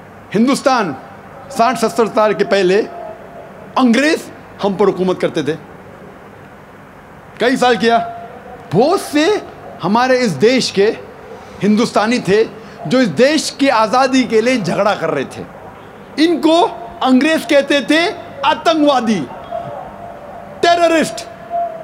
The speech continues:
हम आम हिंदुस्तानी कहते थे देशभक्त, freedom fighter, patriot। वही आदमी, वही काम, दो लक़ब, दो title। अगर आप अंग्रेज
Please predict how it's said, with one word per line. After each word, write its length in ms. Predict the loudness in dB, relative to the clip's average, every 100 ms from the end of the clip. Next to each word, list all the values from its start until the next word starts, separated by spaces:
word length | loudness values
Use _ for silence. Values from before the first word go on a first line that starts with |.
| -14 -14 -14 -16 -18 -8 -2
हम 340 | 2 2 0 -6 -16 -20 -20 -20 -6 -2
आम 200 | 0 0
हिंदुस्तानी 500 | 0 0 0 -2 0
कहते 300 | 0 0 2
थे 160 | 2 2 -2 -14 -20 -20 -16 0
देशभक्त, 540 | 2 2 -4 -12 -16 -20 -20 -20 -20 -20 -20 -20 -20 -20 -20 -20 -20 -20 -20 -20 -4
freedom 280 | 0 2 2
fighter, 360 | -2 -2 -4 -6 -14 -20 -12 -4
patriot। 460 | -2 -2 -2 -4 -10 -20 -20 -20 -20 -20 -20 -20 -12 0
वही 200 | 2 4
आदमी, 400 | 4 4 2 0 -4 -14 -18 -14 -14 -14 -2
वही 220 | 2 2 2
काम, 340 | 2 2 0 -8 -16 -16 -14 -6
दो 160 | 0 2
लक़ब, 360 | 2 0 -4 -8 -18 -18 -18 0
दो 100 | 2
title। 400 | 4 2 0 -2 -2 -12 -20 -20 -20 -18 -20 -20 -20 -20 -20 -20 -20 -20 -20 -12 -2
अगर 300 | 2 4 4
आप 320 | 4 2 -2 -2
अंग्रेज 540 | 0 2 2 2 -2